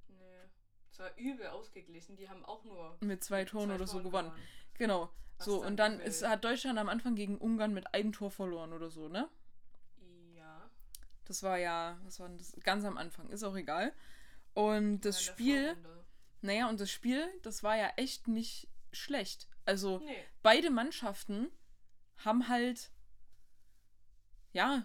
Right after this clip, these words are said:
Speaker 2: es war halt leider sehr ausgeglichen und es war halt
Speaker 1: Mhm.
Speaker 2: einfach so, dass eben einfach zu viele Chancen verschenkt wurden.
Speaker 1: Ja.
Speaker 2: Es war jetzt nicht so, dass die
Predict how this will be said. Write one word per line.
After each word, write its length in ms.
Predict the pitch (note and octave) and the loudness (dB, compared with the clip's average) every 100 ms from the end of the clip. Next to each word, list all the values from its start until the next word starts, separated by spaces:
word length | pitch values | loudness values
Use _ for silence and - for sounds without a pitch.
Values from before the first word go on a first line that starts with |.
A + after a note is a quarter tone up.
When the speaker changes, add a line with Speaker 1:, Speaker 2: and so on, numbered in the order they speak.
| - | -2
Speaker 2:
es 180 | F#3 F#3+ | 0 4
war 160 | A3+ | 6
halt 420 | B3 B3+ - - - - - | 6 4 0 -6 -12 -16 -8
leider 500 | F#3 F3+ A#3 C#4 C4+ | 6 6 8 4 4
sehr 220 | G#3 G3+ | 2 2
ausgeglichen 560 | G3 - A#3 A#3 B3+ C4 | 0 -2 -2 0 2 0
und 120 | G3 | 0
es 140 | F3+ | 0
war 140 | - A#3 | 2 2
halt 120 | A#3+ | 2
Speaker 1:
Mhm. 60 | G3 | 2
Speaker 2:
einfach 300 | G3+ G3+ - | 0 -4 -4
so, 220 | G3 C4+ | -2 0
dass 360 | A3+ G3+ - - - | 0 0 -4 -6 -4
eben 360 | G#3+ G3+ G#3+ - - - | -2 0 -4 -6 -12 0
einfach 360 | G3 A#3 C#4 - | 0 2 0 0
zu 140 | A3 | -6
viele 280 | - A#3 B3 | -2 0 2
Chancen 420 | - A#3 A#3+ A#3 | 2 4 4 4
verschenkt 440 | A3 G3+ G#3 G3+ D#3+ | 2 0 0 -2 -4
wurden. 300 | D#3 D3+ D3+ - - - - | -8 -8 -10 -8 -8 -10 -8
Speaker 1:
Ja. 200 | B3+ G3 - - - | -10 -10 -10 -12 -6
Speaker 2:
Es 220 | G3+ F#3+ G3+ | -4 0 4
war 180 | G#3+ | 4
jetzt 220 | B3 A3 G3+ | 4 0 -4
nicht 160 | F#3 | -4
so, 160 | - G#3+ | -6 -4
dass 240 | G#3 G#3 | -4 -4
die 360 | - F#3 F3+ | -6 -4 -6